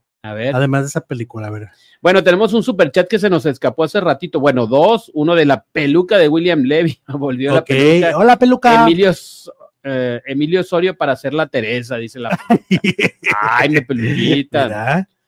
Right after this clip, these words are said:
Speaker 1: Que regresen a William Levy como el, como el, como el galán maduro. Podría ser.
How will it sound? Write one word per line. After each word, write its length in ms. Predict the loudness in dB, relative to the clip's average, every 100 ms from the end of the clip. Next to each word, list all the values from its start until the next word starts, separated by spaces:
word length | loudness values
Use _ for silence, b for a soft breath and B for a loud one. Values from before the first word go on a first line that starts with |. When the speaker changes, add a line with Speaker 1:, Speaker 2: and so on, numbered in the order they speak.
| _
Speaker 1:
Que 120 | -2
regresen 400 | 0 0 0 0
a 40 | 2
William 300 | 2 0 2
Levy 260 | 0 0
como 260 | -6 -6 -2
el, 460 | -2 -2 -6 -10 -18 _ _ _ _ _ _ _ _ -14
como 180 | -8 -6
el, 180 | -8 -12 -16
como 200 | -10 -6
el 100 | -6 -6
galán 340 | -6 -4 -4
maduro. 420 | -4 -4 -6 -10 _ _ _ _ _ _
Podría 240 | -20 -14 -14
ser. 260 | -16 -20